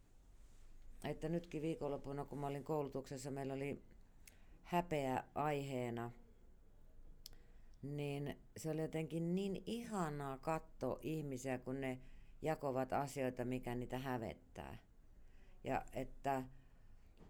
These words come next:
että käytiin niinku semmosia surullisia, rankkoja häpeätilanteita läpi ja myös semmosia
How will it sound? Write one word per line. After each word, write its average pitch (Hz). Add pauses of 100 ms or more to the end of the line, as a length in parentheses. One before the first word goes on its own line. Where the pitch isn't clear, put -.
(360)
että 139
käytiin 151
niinku 135
semmosia 135 (440)
surullisia, 143
rankkoja 147
häpeätilanteita 131
läpi 127
ja 127
myös 131
semmosia 127